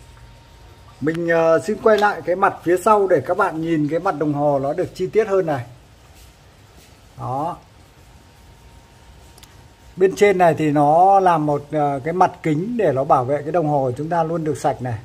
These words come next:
Và nó âm sâu xuống để nó chứa cái kim này. Đó. Và cái này sẽ rất thích hợp để các bạn treo trang trí ở trong nhà. Khi mà các bạn, ờ, sử dụng những cái hình ảnh hoa văn,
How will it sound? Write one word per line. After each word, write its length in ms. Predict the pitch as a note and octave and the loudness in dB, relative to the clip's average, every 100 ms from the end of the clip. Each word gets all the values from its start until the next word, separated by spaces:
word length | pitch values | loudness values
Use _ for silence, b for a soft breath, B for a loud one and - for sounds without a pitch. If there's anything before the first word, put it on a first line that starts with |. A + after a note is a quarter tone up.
| - | -10
Và 140 | C3+ B2+ | -8 -6
nó 120 | B2 | -4
âm 240 | D#3+ E3 | -4 -6
sâu 240 | - E3 D3+ | -2 -2 -2
xuống 240 | D3+ D#3 | -4 -4
để 160 | F#3+ C3+ | -4 -4
nó 720 | B2 B2 D3+ F3+ F3+ E3+ D#3+ | -4 -4 -4 -6 -4 -2 -4
chứa 260 | D3+ D3+ D#3 | -4 -2 -2
cái 100 | F#3+ F#3 | -4 -4
kim 200 | F#3+ F3 | 0 0
này. 200 | D#3 B2+ - - - - _ - - | 0 -4 -10 -20 -20 -20 _ -20 -16
Đó. 220 | B2+ C#3+ - - - - - - - - | -14 -14 -16 -20 -20 -20 -20 -20 -20 -8
Và 140 | C#3+ | -6
cái 160 | C#3 D3 | -4 -2
này 280 | F3+ E3 C#3 | 0 2 0
sẽ 240 | - D#3+ | -4 -8
rất 240 | F3 A3+ A3+ | -2 -2 -2
thích 180 | A#3 | -6
hợp 260 | F#3+ E3 - | 0 0 0
để 160 | D3+ B2+ | -6 -4
các 160 | D#3+ | -4
bạn 160 | F3 C3 B2 | -6 -6 -4
treo 440 | E3+ E3+ D#3+ D#3+ D3+ | -2 0 -2 -6 -4
trang 180 | F3 | -4
trí 240 | E3 D3 D3+ | -4 -6 -4
ở 100 | F#3+ | -4
trong 220 | D#3 D3+ | -4 -4
nhà. 280 | D3 C3 A2+ - - - - B B B B B - | -4 -4 -8 -12 -16 -14 -14 B B B B B -12
Khi 180 | - G#3 | 0 4
mà 280 | F#3 D#3+ D3 | 6 6 4
các 160 | F#3+ | 2
bạn, 260 | G3+ F#3+ D#3 | 2 0 -2
ờ, 360 | D#3 D3+ C#3+ C#3 | -2 0 0 -2
sử 200 | E3 C#3+ | -2 -2
dụng 200 | C#3+ F#3 D#3+ | -2 -4 -8
những 160 | F3 | -10
cái 140 | G3 G#3+ | 0 0
hình 280 | F3+ E3 D3+ | 2 0 2
ảnh 160 | C#3 A2+ A#2 | 0 -2 -2
hoa 160 | F3 | 0
văn, 300 | E3 F3 E3 | 4 2 2